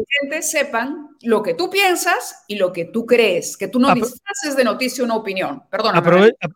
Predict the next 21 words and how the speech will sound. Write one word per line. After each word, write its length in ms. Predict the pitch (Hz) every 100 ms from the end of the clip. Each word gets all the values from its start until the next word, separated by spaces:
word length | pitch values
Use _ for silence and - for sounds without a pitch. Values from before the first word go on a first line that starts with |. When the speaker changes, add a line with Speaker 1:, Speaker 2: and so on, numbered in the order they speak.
| -
Speaker 2:
aprovecho 440 | 175 175 190 -
eso 120 | 233 233
que 60 |
acabas 240 | 202 208 214
de 40 |
decir 220 | 190 202
para 180 | 190 208
preguntarte, 640 | 185 160 156 160 180 170 175
para 160 | 160
atreverme 300 | 143 156 175
a 20 | 190
preguntarte, 680 | 170 151 156 165 151 180 _ _ _ _
eh, 460 | 190 156 151 151 147 147 156 160 _ _ _ _
¿por 140 | - 160
quién 120 | 220
votaste? 560 | 233 269 240 - 123 _ - _ _ _ _ _ _ _
Juan 160 | - 175
Carlos 220 | 233 240
Tafur 280 | 214 220 226
nos 140 | 208
dijo, 460 | 226 240 220 233